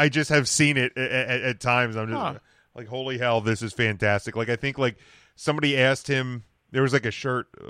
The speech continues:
Speaker 1: for one, like, at one of the shows when he showed up. They were like, you know, "When's this shirt gonna be available on, uh,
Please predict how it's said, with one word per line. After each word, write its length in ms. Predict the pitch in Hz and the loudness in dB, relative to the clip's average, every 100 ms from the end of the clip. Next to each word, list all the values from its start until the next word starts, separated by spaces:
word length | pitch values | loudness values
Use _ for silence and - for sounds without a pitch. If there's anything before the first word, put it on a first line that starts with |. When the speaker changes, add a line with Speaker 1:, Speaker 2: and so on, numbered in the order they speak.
| 123 | -14
Speaker 1:
for 200 | - 113 | -6 -2
one, 180 | 110 120 | 0 0
like, 180 | 113 107 | 0 -2
at 100 | 110 | -2
one 100 | 120 | 0
of 60 | 113 | 0
the 80 | |
shows 340 | 101 - 117 107 | 0 2 2 2
when 120 | 104 | -2
he 40 | |
showed 260 | 98 107 98 | -6 -4 -4
up. 180 | 90 82 | -4 -6
They 100 | 98 | -6
were 80 | 101 | -4
like, 160 | 92 _ _ _ | -4 _ _ _
you 60 | 110 | -4
know, 40 | |
"When's 160 | 117 156 | -2 -2
this 120 | 131 | -2
shirt 240 | - 139 139 | 2 2 2
gonna 120 | 127 | -2
be 140 | 120 | -2
available 420 | 117 117 120 117 | -2 0 0 2
on, 260 | 113 110 110 | 2 2 2
uh, 220 | 107 104 | 0 0